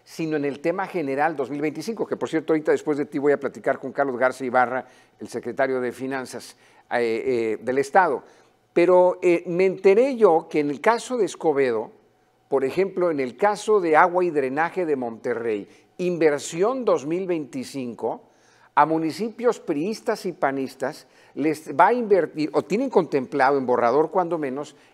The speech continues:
invertirles agua y drenaje más de cien millones de pesos. Y luego casos como San Nicolás, panista evidentemente, agua y drenaje lo tienen anotado con una inversión de ciento noventa millones de pesos, cuando Escobedo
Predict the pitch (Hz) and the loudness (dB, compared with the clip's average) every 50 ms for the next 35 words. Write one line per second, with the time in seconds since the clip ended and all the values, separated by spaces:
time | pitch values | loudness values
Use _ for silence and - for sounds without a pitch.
0 | _ - 175 175 165 151 160 151 - - 190 220 240 226 - 214 202 214 214 202 | _ -8 -6 -4 0 2 2 0 0 -2 -4 0 2 2 2 2 2 2 2 2
1 | 180 175 170 175 170 - 190 190 190 - 170 156 175 202 214 208 220 226 196 - | 2 0 -2 -4 -2 -2 -2 -2 -2 -2 -4 -2 0 0 0 0 -2 -2 -4 -4
2 | - - 196 202 208 226 240 220 202 185 165 180 190 196 165 165 170 - 247 240 | -8 -8 -2 0 2 2 2 0 -2 -2 -2 -2 0 0 -2 -2 0 4 4 4
3 | 226 - 147 - - - _ _ _ _ - 131 135 170 214 214 240 240 220 - | 4 2 -2 -8 -10 -14 _ _ _ _ -8 0 6 6 6 6 6 2 0 2
4 | 226 208 190 160 214 190 - - 170 156 151 143 135 - - 139 139 139 135 - | 0 0 0 0 -4 -4 -2 -2 -2 -2 -2 -2 -4 -4 -4 -4 -4 -4 -6 -2
5 | - 143 135 143 160 165 156 - - - _ _ - 85 95 113 143 190 202 - | 0 0 2 4 2 2 2 -2 -8 -20 _ _ -4 -2 -2 0 0 -2 -4 -4
6 | - - 175 156 147 143 143 151 156 151 - 165 156 147 131 110 - 147 160 - | -2 0 0 0 0 0 -2 -2 -2 -4 -6 -6 -4 -6 -6 -6 -6 -8 -8 -8
7 | - _ - _ _ _ _ - 143 175 190 208 220 220 202 190 180 180 185 175 | -10 _ -20 _ _ _ _ 6 8 8 8 8 6 4 4 2 0 0 -2 -2
8 | 156 - 165 170 185 - 135 131 131 113 165 175 190 185 175 160 151 147 - - | -2 -2 -2 -2 -2 0 0 0 0 0 2 0 0 0 0 0 -2 -2 2 4
9 | 165 165 170 175 - - 151 160 175 180 165 147 143 123 - 156 160 170 165 160 | 4 4 4 2 0 -2 -2 -2 -2 -2 0 0 -2 -2 -2 -6 -6 -4 -4 -6
10 | 147 - - - 202 202 208 214 214 202 214 226 214 196 175 156 143 151 165 180 | -6 -8 -12 -10 -4 -2 0 0 0 -2 0 0 0 0 0 0 0 0 -2 -4
11 | 170 - 185 175 160 139 131 147 156 160 156 139 156 165 - - 170 143 - - | -2 -2 -4 -4 -2 -4 -4 -2 -2 -2 -2 -2 -4 -4 -2 -2 -2 -2 -2 -4
12 | 143 139 - - _ _ _ _ _ _ - 165 165 185 180 185 190 185 175 160 | -8 -12 -12 -16 _ _ _ _ _ _ -4 2 6 6 6 6 4 2 2 4
13 | 185 180 185 190 190 190 - 202 247 233 - - - 247 214 202 170 156 143 151 | 4 4 4 4 0 0 0 0 2 2 0 2 4 4 6 6 4 4 4 2
14 | 180 | -2